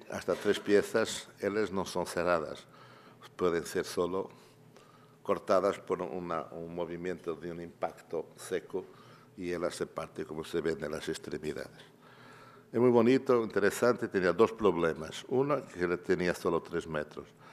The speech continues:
Después no me gustaban estas juntas muy orgánicas, eh, muy, eh, vernaculares. Y tercero, no me gustaba la disposición horizontal de las piedras, que es mu-, muy Zumthor,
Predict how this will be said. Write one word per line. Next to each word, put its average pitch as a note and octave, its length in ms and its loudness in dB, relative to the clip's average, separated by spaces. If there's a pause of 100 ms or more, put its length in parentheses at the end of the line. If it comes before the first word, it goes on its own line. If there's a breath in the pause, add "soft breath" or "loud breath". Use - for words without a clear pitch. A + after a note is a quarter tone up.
(320 loud breath)
Después A#2+ 400 6
no A#2+ 140 2
me G#2 100 4
gustaban G2+ 400 4
estas F2 240 0
juntas F#2 540 -2
muy F2 200 0
orgánicas, E2 840 -2 (520 loud breath)
eh, D#2+ 60 -8
muy, D#2 720 -2
eh, D2+ 200 -8 (160)
vernaculares. D#2 880 -2 (800 loud breath)
Y G2+ 120 0
tercero, A2 420 2
no A2+ 120 4
me A2 120 2
gustaba G#2+ 540 4
la F#2+ 120 6
disposición F2+ 640 2
horizontal D#2+ 640 2
de D#2 80 -2
las D#2 160 -4
piedras, E2 560 -2 (580 loud breath)
que F#2+ 120 -2
es D#2+ 80 -2
mu-, E2+ 240 -6
muy F2 300 -2
Zumthor, E2 560 -2